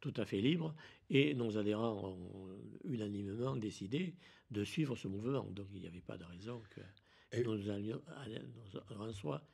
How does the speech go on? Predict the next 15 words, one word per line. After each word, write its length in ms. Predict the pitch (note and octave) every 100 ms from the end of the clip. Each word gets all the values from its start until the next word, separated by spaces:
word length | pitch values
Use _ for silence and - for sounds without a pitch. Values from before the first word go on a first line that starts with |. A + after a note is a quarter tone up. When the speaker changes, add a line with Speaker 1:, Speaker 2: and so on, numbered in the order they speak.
| -
Speaker 1:
éloignés. 460 | A#2 A2 A#2 F#2+ -
Speaker 2:
Vous-même, 440 | G#2+ B2 B2+ F3
vous 220 | D#3+ G#2 G2+
avez 120 | G2+
des 160 | G2 G2
adhérents 440 | G2 G2 D#3+ E3+
qui, 160 | B2+ F#2
qui 160 | -
vous 220 | F2+ F#2
appellent, 340 | G2 A2+ D#3+ D3
qui 100 | G#2
disent 220 | G2 F2+
que 100 | F#2
c'est, 580 | - F#2+ F#2 F#2 F2+
je, 100 | F2+